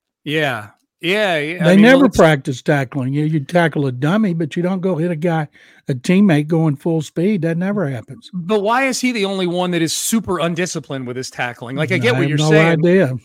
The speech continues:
Speaker 1: Yeah,
Speaker 2: No
Speaker 1: I mean, like,
Speaker 2: clue.
Speaker 1: the, yeah, like, that's, that's the thing. To me, it's not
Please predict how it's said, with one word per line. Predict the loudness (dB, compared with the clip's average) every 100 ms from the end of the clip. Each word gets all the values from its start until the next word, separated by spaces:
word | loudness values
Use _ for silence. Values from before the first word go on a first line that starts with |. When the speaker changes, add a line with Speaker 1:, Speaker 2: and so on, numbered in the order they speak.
| -10
Speaker 1:
Yeah, | -2 2 2
Speaker 2:
No | 2
Speaker 1:
I | 2
mean, | 2
like, | 2
Speaker 2:
clue. | 0 -4
Speaker 1:
the, | _ _ _
yeah, | -4 0 0 -2
like, | -4 -2
that's, | -2 -2
that's | -2 -2 -4
the |
thing. | -6 -4 -4
To | -6 -6
me, | -4 -2 -2
it's | -4
not | -2 0 0